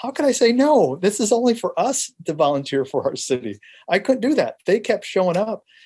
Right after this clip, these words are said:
And what's happened is, is that they started to get involved and they started getting their people involved. Therefore, this idea of a citywide volunteer day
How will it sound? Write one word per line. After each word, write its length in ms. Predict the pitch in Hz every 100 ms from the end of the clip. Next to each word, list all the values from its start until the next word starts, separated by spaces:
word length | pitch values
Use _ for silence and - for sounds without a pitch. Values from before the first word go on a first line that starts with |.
| _
And 100 | 170
what's 180 | 185 180
happened 420 | - 285 330 156
is, 260 | 131 135 160
is 100 | 151
that 180 | 151 202 -
they 360 | 143 180 233
started 380 | 247 - 175 175
to 60 | 156
get 200 | 156 156
involved 520 | 147 139 135 135 -
and 100 | 131
they 120 | 160
started 180 | 180 151
getting 140 | 143
their 100 | 226
people 380 | - 202 196 180
involved. 380 | 160 156 147 143 _ _ _ _
Therefore, 480 | 151 185 214 180 156
this 500 | 131 135 185 208 - -
idea 760 | 156 156 131 160 190 131 123 -
of 260 | 139 131 127
a 300 | 135 135 131 _ -
citywide 640 | - - 202 196 170 165
volunteer 420 | 151 143 - 165
day 300 | 151 127 127